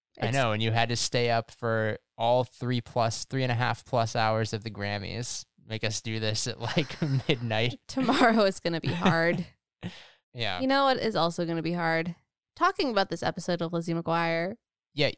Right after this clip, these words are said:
Speaker 1: which, can I just say
Speaker 2: Because I did not get it. <laughs>
Speaker 1: can I just say, I was correct. You were like, "No." You were like, hard no
Speaker 2: I
Speaker 1: on
Speaker 2: wasn't hard
Speaker 1: the
Speaker 2: no.
Speaker 1: fact that this was an Ocean's Eleven parody. But it so was. It was a heist in a casino.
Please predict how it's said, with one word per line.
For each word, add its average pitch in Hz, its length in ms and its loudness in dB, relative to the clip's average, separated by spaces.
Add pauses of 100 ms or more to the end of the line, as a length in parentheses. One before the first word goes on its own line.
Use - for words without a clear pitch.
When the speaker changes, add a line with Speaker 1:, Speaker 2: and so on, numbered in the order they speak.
(140)
Speaker 1:
which, 151 400 2 (100)
can 165 120 2
I 160 100 2
just 160 200 2
say 147 320 0
Speaker 2:
Because 294 240 2
I 285 160 6
did 254 160 2
not 190 260 4
get 165 180 4
it. 175 240 2 (100)
<laughs> - 460 -8
Speaker 1:
can 170 140 4
I 165 40 4
just 165 160 2
say, 151 240 4
I 131 200 4
was 160 160 2
correct. 156 380 0
You 160 480 2
were 143 220 2
like, 135 300 2
"No." 131 460 2
You 127 120 -2
were 147 80 2
like, 139 160 2
hard 147 400 4
no 123 600 2
Speaker 2:
I 349 60 6
Speaker 1:
on 415 40 6
Speaker 2:
wasn't 554 320 6
hard 202 300 0
Speaker 1:
the 180 80 2
Speaker 2:
no. 175 40 0
Speaker 1:
fact 123 380 4
that 131 120 0
this 120 200 -2
was 120 140 -2
an 120 100 -2
Ocean's 117 420 0
Eleven 113 340 0
parody. 107 560 -2 (360)
But 165 120 2
it 175 120 0
so 214 240 2
was. 147 680 2 (260)
It 135 200 0
was 143 160 0
a 135 60 2
heist - 760 0 (260)
in 151 160 2
a 151 60 0
casino. 123 840 -2